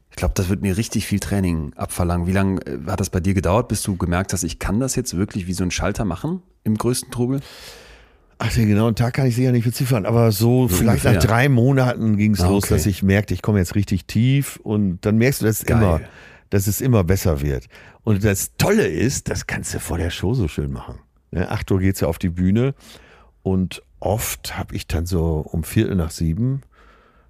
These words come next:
Speaker 2: die Tür abgeschlossen und hab, äh, für mich so ein bisschen T M gemacht.
Speaker 1: Krass.
Speaker 2: Äh, es gibt, äh, es gibt ein tolles Buch darüber,
Speaker 1: Ja.
Speaker 2: äh,
Speaker 1: Ja.
Speaker 2: eben auch mit neurologischen Untersuchungen, für dich als Naturwissenschaftler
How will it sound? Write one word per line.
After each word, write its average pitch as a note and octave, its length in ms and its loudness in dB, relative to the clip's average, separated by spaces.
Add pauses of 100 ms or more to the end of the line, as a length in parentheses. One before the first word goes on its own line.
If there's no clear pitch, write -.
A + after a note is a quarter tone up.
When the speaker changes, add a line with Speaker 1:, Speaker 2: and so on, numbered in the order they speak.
Speaker 2:
die G2 80 -2
Tür G#2 260 0
abgeschlossen B2 720 -2
und A2+ 320 -2
hab, A2 120 -4 (300)
äh, A#2 280 2
für A2 180 -6
mich A2 200 -2
so G#2+ 60 -4
ein G#2 80 0
bisschen G#2 220 -2
T F2+ 140 -2
M D#2 180 0
gemacht. C#2 460 -4 (1080)
Speaker 1:
Krass. - 380 -12 (420)
Speaker 2:
Äh, C#3 120 4
es D3 120 2
gibt, G#3+ 200 0
äh, F#3 120 4
es E3+ 120 2
gibt G#3 140 2
ein E3 60 0
tolles G3 300 2
Buch G#3+ 160 2
darüber, A2+ 580 4
Speaker 1:
Ja. - 60 0
Speaker 2:
äh, A#2 220 4
Speaker 1:
Ja. G2 100 2
Speaker 2:
eben A#2 120 0
auch A#2 140 0
mit A#2+ 160 2
neurologischen A2+ 680 4
Untersuchungen, F#2 540 2
für F#2 120 -2
dich F#2 160 0
als D2 140 -4
Naturwissenschaftler F2+ 920 0